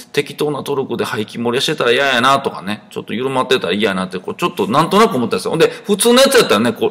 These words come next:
う、チェックできるでしょ。オイル交換のとこ、とことか、ネイキッドやったらチェックできるけど、あんだけもうフルカウルで包まれてたら、もうそんな簡単にチェックできないじゃないですか。だからまあ、僕はちょうど良かったかなって、僕はですよ、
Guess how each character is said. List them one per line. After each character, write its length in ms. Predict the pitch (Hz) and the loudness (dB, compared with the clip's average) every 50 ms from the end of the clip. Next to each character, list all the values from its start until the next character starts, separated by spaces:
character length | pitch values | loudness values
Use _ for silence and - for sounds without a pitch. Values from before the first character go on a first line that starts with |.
| - | -2
う、 100 | - - - - | -6 -20 -8 0
チ 120 | - 226 | 2 2
ェ 20 | 226 | 2
ッ 60 | - | 2
ク 80 | 147 123 | 2 2
で 80 | 143 | 4
き 60 | 139 | 4
る 80 | 147 123 | 4 4
で 40 | 92 | 2
し 80 | 92 | 0
ょ。 80 | 85 71 - | -6 -8 -4
オ 140 | - 110 113 | 0 0 0
イ 60 | 113 | 2
ル 100 | 107 110 | 0 0
交 180 | 101 104 113 104 | 0 2 0 0
換 140 | 92 95 85 | 0 -2 -10
の 100 | 85 82 | -10 -12
と 100 | - - | -16 -16
こ、 80 | - - - - _ _ - | -14 -14 -16 -16 _ _ -14
と 80 | - | -10
こ 160 | 95 - 90 85 | -6 -6 -6 -6
と 100 | 80 - | -6 -8
か、 460 | - - 78 - - - - - - - | -6 -6 -6 -6 -8 -18 -20 -16 -6 -2
ネ 140 | 147 147 | 2 2
イ 60 | 139 - | 2 2
キ 100 | - 90 | -2 -8
ッ 80 | - | -8
ド 60 | - | -8
や 40 | - | -8
っ 160 | - - - | -8 -8 -10
た 80 | - 101 | -10 -10
ら 60 | 98 - _ - | -12 -12 _ -8
チ 120 | - 123 | -6 -6
ェ 20 | |
ッ 40 | - | -6
ク 80 | - 92 | -6 -8
で 80 | 95 | -8
き 80 | 82 90 | -8 -8
る 100 | 82 80 | -10 -8
け 100 | 78 82 | -10 -8
ど、 280 | - 76 71 - - _ _ - - - - - _ - | -8 -8 -10 -12 -14 _ _ -20 -20 -20 -20 -20 _ -4
あ 160 | - 175 208 | -2 0 0
ん 120 | 220 226 226 | 0 0 0
だ 120 | 233 208 | 0 2
け 140 | 190 208 202 | 2 2 2
も 320 | 190 185 185 185 180 175 | 4 4 4 4 4 2
う 20 | 165 | 2
フ 140 | 180 185 | 2 2
ル 100 | 185 190 | 2 2
カ 140 | 185 202 190 | 4 4 4
ウ 40 | 156 | 4
ル 60 | 113 | 4
で 80 | 98 92 | 2 -4
包 300 | - 151 147 - 165 151 | -4 -6 -6 -2 2 2
ま 60 | 147 | 2
れ 60 | 143 131 | 2 0
て 80 | 104 | -2
た 100 | - 101 | -4 -4
ら、 100 | 90 90 | -4 -4
も 140 | 87 90 90 | -10 -10 -10
う 20 | 92 | -10
そ 120 | - - | -8 -6
ん 40 | 156 | -8
な 60 | 147 | -8
簡 300 | - - - 196 202 196 | -6 -2 0 2 2 2
単 120 | 190 196 196 | 2 2 0
に 60 | 196 | 2
チ 120 | 196 233 | 2 0
ェ 20 | 226 | 0
ッ 40 | |
ク 60 | 233 151 | 2 2
で 100 | 147 165 | 0 2
き 100 | 170 165 | 2 2
な 60 | 131 | 0
い 20 | 101 | 0
じ 60 | 90 | -2
ゃ 20 | |
な 60 | 85 82 | -4 -8
い 20 | |
で 60 | 82 | -10
す 60 | - - | -10 -10
か。 160 | 80 73 - - - - - - - - - | -12 -10 -10 -10 -8 -8 -8 -8 -10 -8 -4
だ 100 | - 240 | -4 -2
か 60 | - | 0
ら 100 | 139 110 | 0 0
ま 120 | 113 120 110 | 2 2 0
あ、 20 | |
僕 320 | 95 101 127 131 - - - | 0 -2 -4 -6 -6 -4 -4
は 80 | - | -4
ち 100 | - - | -4 -4
ょ 60 | - | -4
う 40 | - | -2
ど 80 | - - | 0 0
良 80 | 127 | 2
か 120 | - - 110 | 2 2 -2
っ 100 | - - | -2 -2
た 80 | - | -8
か 140 | - - 87 | -8 -8 -8
な 80 | 87 92 | -8 -8
っ 100 | 92 - | -10 -10
て、 240 | - - - - - - - - - - - - - _ | -12 -12 -10 -10 -12 -14 -20 -20 -20 -20 -20 -20 -20 _
僕 240 | - 90 - - - | -14 -14 -8 -2 0
は 100 | - - | 0 0
で 100 | 190 - | 0 -2
す 140 | - - - | -12 -10 -10
よ、 100 | 113 | -10